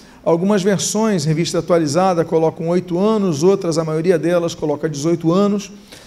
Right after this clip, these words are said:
Eu quero falar sobre esse número dezoito, porque o número dezoito representa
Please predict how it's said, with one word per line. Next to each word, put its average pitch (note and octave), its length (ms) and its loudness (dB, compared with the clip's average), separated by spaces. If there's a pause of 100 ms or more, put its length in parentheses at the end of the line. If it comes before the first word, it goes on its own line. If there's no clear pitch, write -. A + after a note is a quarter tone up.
(140)
Eu - 60 -14
quero G#3 180 0
falar B3 300 0
sobre G#3 320 2
esse G#3 220 4
número F#3+ 300 0
dezoito, F#3 580 4 (340)
porque D#3+ 200 0
o F3+ 80 6
número A3+ 320 6
dezoito G3+ 480 2
representa F#3+ 840 0